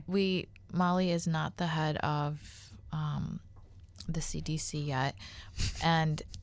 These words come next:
this question isn't for everybody, but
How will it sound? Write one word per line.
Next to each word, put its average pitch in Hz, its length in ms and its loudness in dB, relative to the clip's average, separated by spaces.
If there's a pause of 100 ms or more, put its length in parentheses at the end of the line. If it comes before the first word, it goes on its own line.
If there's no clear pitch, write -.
(800)
this 175 300 4
question 156 400 2
isn't 151 260 0
for 147 100 0
everybody, 151 640 2
but 151 340 4